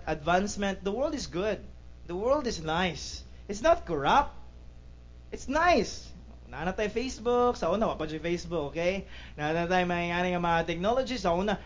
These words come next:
the world is good. The world is improving. Taller buildings, internet. The world is good. Let me tell you, even though of the improvements, let, let me tell you, the world is still bad and it's rotting away.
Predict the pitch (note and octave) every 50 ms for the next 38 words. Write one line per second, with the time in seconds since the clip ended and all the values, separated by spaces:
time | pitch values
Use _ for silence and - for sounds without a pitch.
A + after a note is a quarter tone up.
0 | - - C#4 D4 E4 F4 F#4 F#4+ F#4+ F4+ B3 G#3 - C4 C4 A3+ G3 A3 A#3+ C4
1 | D4 E4 D#4 D4+ C#4 A3 C4+ B3+ A#3+ G#3 - B3+ C#4 C#4+ C#4+ C4+ D4 C4 A#3 G#3+
2 | F3+ C#3+ A#2+ A2 - - - - - - - A3 G#3 - F#3 F3+ - - G#3 A3
3 | A3+ A3 G#3+ F#3 F#3 A#3+ C4 C4 A#3+ G#3+ A#3 B3+ B3+ B3+ B3+ B3+ B3+ B3+ B3+ B3+
4 | B3+ B3+ B3+ B3+ B3+ - - - - - - - - - - - - F#3 G#3+ B3
5 | - C4+ C#4+ C#4+ C#4 C4+ C4 B3+ B3+ B3+ B3+ C4 C4 B3+ B3+ B3 B3+ C4 D4+ E4
6 | F4+ F#4 F#4+ G4 F#4+ F#4 G#3 G3+ D#4 E4+ D#4+ C#4 F#3+ A#2+ G2+ - - - - -
7 | A3+ A3+ A#3 A3+ F#3+ A3 A3 A3+ A3 G3 D#3+ C3 C3 - F#3+ G3 A#3+ A#3+ B3 B3
8 | A#3+ A#3+ A#3+ G#3 A3 A3 G#3+ G#3 G#3 G#3 G#3 - G#3 G#3+ A3 F#3+ G3+ G3 F#3+ G3
9 | G3 G3 G3 - - - - F#3 F#3+ F#3+ G3 F#3+ G3 F#3 E3 D#3 D#3+ D#3+ D#3+ F3
10 | F#3 F3+ E3 E3 - E3+ D#3+ D#3 C#3+ D#3 D3 C#3 C#3 C#3 C#3+ D3+ D3 - D3 C#3+
11 | D3 D3 D3 D3+ D3 C#3+ B2+ B2 A2+ A#2 A#2